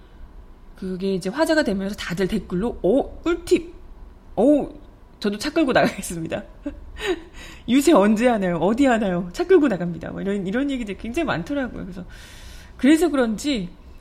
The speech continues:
이번에 서울 강남에 또 와서 이분이 뭐, "강북에는 저런 차-, 차들 많다." 뭐, 이렇게 지역 비하를 했는데,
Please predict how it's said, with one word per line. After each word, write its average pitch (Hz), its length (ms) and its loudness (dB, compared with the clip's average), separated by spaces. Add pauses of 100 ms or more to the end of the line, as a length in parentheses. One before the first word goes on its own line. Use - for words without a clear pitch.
(880)
이번에 226 600 0
서울 349 320 2
강남에 294 920 0 (640)
또 - 400 0
와서 170 500 -4 (640)
이분이 311 260 2
뭐, 240 140 0
"강북에는 339 540 2
저런 269 180 2
차-, 247 140 -2
차들 - 500 -6
많다." 175 320 -4
뭐, 175 80 -2
이렇게 175 300 -6 (160)
지역 185 320 -2
비하를 180 360 -2
했는데, 220 520 -6